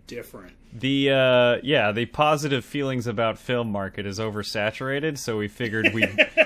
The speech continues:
Speaker 1: <laughs>
Speaker 2: venture out into the, uh, don't like this movie, it bad,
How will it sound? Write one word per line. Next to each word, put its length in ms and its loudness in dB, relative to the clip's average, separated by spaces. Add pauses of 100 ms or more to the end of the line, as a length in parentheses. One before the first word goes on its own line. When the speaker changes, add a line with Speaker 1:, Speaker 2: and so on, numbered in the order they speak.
Speaker 1:
<laughs> 300 -2
Speaker 2:
venture 520 2
out 220 4
into 400 -6
the, 300 -4
uh, 420 -4 (240)
don't 240 -4
like 260 -6
this 220 -8
movie, 320 -6
it 300 -6
bad, 400 -4